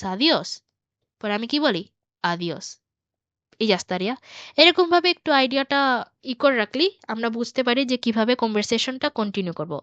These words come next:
এমনিতে এক্সামিনাদর যেহেতু প্রশ্ন করবে, এটা আমাদের জন্য বেশি সহজ,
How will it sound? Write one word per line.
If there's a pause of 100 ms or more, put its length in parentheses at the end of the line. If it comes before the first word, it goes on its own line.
এমনিতে
এক্সামিনাদর
যেহেতু
প্রশ্ন
করবে, (260)
এটা
আমাদের
জন্য
বেশি
সহজ,